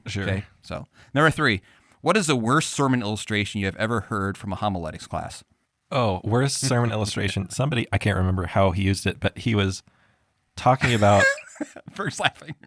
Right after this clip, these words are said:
Speaker 2: Berg's got an answer. He's got a, whatever it is, Berg's got a,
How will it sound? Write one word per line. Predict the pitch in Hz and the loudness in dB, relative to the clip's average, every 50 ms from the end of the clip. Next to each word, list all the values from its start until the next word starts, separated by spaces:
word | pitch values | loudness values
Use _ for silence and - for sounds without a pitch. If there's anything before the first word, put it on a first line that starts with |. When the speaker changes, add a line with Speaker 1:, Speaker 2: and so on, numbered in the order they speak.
| _ _ - _ _ _ _ _ _ _ _ _ _ _ _ _ _ _ _ _ _ _ _ _ - 202 240 214 156 - | _ _ -20 _ _ _ _ _ _ _ _ _ _ _ _ _ _ _ _ _ _ _ _ _ -8 -6 -6 -8 -8 -2
Speaker 2:
Berg's | - 170 185 170 | 0 2 2 4
got | - 170 151 | 4 4 4
an | 131 120 | 4 4
answer. | 117 120 120 - 110 101 | 2 0 0 -2 -4 -4
He's | 127 127 131 | -4 -2 0
got | 143 123 110 | 0 0 0
a, | 107 | 0
whatever | 120 127 143 156 156 135 | -2 2 2 2 4 2
it | 131 | 2
is, | 127 120 107 | 0 0 -2
Berg's | - 120 120 113 - | -2 -2 -2 -2 -2
got | 117 110 107 | -2 -2 0
a, | 98 - - | -2 -6 -10